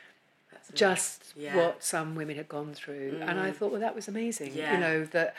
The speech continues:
Speaker 2: that it's had this,
Speaker 1: That's so
Speaker 2: uh, so,
Speaker 1: satisfying.
Speaker 2: so sati-, you
Speaker 1: Yeah.
Speaker 2: know, and I know that there were other women
Speaker 1: Yeah.
Speaker 2: who felt the same and, and, and so on from, from,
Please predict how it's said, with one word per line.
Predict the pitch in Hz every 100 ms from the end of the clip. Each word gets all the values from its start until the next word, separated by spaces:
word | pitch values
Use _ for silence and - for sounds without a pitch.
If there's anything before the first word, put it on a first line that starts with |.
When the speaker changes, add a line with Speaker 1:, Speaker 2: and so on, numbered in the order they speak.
| - - - -
Speaker 2:
that | 170
it's | - - -
had | 180 165 -
this, | 156 147 - -
Speaker 1:
That's | 120 -
so |
Speaker 2:
uh, | - 214
so, |
Speaker 1:
satisfying. | 208 233 -
Speaker 2:
so | - 226 226
sati-, | - 151 -
you | -
Speaker 1:
Yeah. |
Speaker 2:
know, | 165 143 147
and | 180
I | 180
know | 185 185
that | 175 -
there | 156 156
were | 151
other | 151 147
women | 147 151
Speaker 1:
Yeah. |
Speaker 2:
who | 151
felt | 147 147
the | 156
same | - 151 151 143
and, | 143 147
and, | - 143 147
and | 156
so | 143 143
on |
from, | 135 147 147 -
from, | 143 139